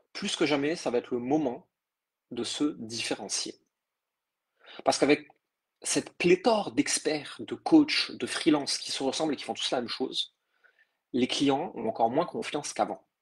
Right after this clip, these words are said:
On leur a trop menti, on leur a trop raconté qu'ils allaient réussir avec une méthode miracle en trois semaines, qu'ils allaient faire un million en automatique avec un business passif, et cetera, et cetera.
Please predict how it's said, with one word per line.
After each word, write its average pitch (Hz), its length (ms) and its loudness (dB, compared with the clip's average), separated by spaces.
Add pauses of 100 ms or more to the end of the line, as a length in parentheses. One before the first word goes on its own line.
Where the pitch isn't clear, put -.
(360)
On 110 120 -4
leur 98 160 4
a 98 80 4
trop - 200 -4
menti, 175 560 0
on 117 100 -2
leur 107 140 4
a - 40 6
trop - 180 4
raconté 131 480 2
qu'ils 117 300 0
allaient 120 100 2
réussir 123 380 2
avec 113 160 0
une 120 80 -2
méthode 117 260 -2
miracle 120 400 6
en 117 80 2
trois - 220 -2
semaines, 165 440 0 (400)
qu'ils 143 300 6
allaient 127 140 2
faire 127 180 -2
un 131 60 -2
million 139 340 -2
en 135 80 -2
automatique 123 460 -4
avec 113 120 -8
un 117 40 -6
business 117 240 -4
passif, 147 400 0
et 127 40 -4
cetera, 127 380 4
et 131 60 -2
cetera. 110 500 2